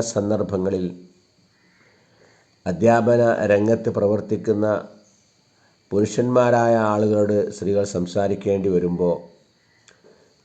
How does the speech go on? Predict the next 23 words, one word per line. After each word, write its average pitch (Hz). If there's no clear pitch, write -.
ചികിത്സയ്ക്ക് 131
വേണ്ടി 135
പോകുന്ന 131
പുരുഷ 117
ഡോക്ടറോട് 123
സംസാരിക്കേണ്ടി 117
വരുമ്പോഴൊക്കെ, 104
ഇങ്ങനെ 131
ഒരുപാട് 165
സാഹചര്യങ്ങളുണ്ട്. 139
ആ 113
സാഹചര്യങ്ങളിൽ 127
എങ്ങനെയാണ് 165
സ്ത്രീകൾ 135
സംസാരിക്കേണ്ടത് 135
എന്ന് 135
കൃത്യമായി 131
പഠിപ്പിക്കുന്ന 123
മതമാണ് 104
ഇസ്ലാം. -
ഒന്നാമതായി 151
പറയുന്നത്, 160
നിങ്ങൾ 156